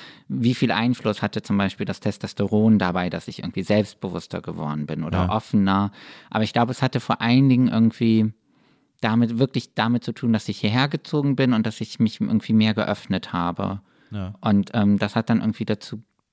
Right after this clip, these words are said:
Speaker 1: geführt, dass ich dann irgendwie so Stück für Stück selbstbewusster geworden bin und dann, äh, offener und keine Ahnung, ich glaube, es hat vor allen Dingen, ich hab halt so in meinem Leben vor meinem Coming Out, ha-, hab ich irgendwie sehr,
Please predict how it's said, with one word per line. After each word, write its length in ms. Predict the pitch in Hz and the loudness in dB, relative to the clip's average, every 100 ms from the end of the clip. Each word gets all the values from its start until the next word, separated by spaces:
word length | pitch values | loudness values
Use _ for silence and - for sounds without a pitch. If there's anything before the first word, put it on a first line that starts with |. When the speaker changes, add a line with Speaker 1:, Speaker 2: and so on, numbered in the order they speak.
| _ - | _ -12
Speaker 1:
geführt, 400 | 107 - 117 110 | -6 0 0 0
dass 140 | 107 | -6
ich 240 | 104 - - - - - - | -6 -8 -18 -20 -20 -20 0
dann 120 | 117 | 2
irgendwie 240 | 110 113 | 2 0
so 100 | 117 | 0
Stück 280 | 113 143 135 | -2 -2 -2
für 80 | 143 | -4
Stück 200 | - 117 | -2 0
selbstbewusster 680 | 117 117 - 156 143 - 139 | 2 0 -2 -4 -2 -2 -2
geworden 460 | 131 123 123 120 117 | 0 2 4 4 4
bin 120 | 107 | 2
und 220 | 107 101 | 2 2
dann, 220 | 107 107 | 2 2
äh, 180 | - 98 - - | 0 -6 -10 -6
offener 580 | 110 110 - 120 113 110 | -4 -2 2 4 4 4
und 220 | 107 98 - - - - _ _ - | 2 0 -4 -20 -20 -20 _ _ -4
keine 260 | 117 113 | 0 0
Ahnung, 380 | 110 113 104 107 - | 0 -2 -2 -4 -8
ich 140 | - | -6
glaube, 400 | 113 110 110 107 - _ | -2 0 0 -2 -6 _
es 60 | - | -4
hat 160 | 123 | -4
vor 180 | - 131 | -2 -2
allen 180 | 120 131 | 0 2
Dingen, 260 | 139 131 127 - - - - _ - | 4 2 -2 -12 -20 -20 -20 _ -12
ich 140 | 135 | -4
hab 140 | 175 151 | -4 -2
halt 160 | 139 | -2
so 80 | 139 | -2
in 80 | 123 | 0
meinem 260 | 123 123 | 2 4
Leben 220 | 123 127 120 | 4 2 0
vor 160 | 143 | 0
meinem 180 | 147 156 | 0 -2
Coming 320 | 139 139 123 | -2 -2 -2
Out, 340 | - 120 120 - | -2 -2 -2 -2
ha-, 180 | 123 - | -4 -4
hab 160 | 113 | -6
ich 220 | 113 - - | -6 -8 -2
irgendwie 300 | 113 - 110 | -2 -2 -4
sehr, 600 | 107 113 117 117 117 | -2 0 0 0 -2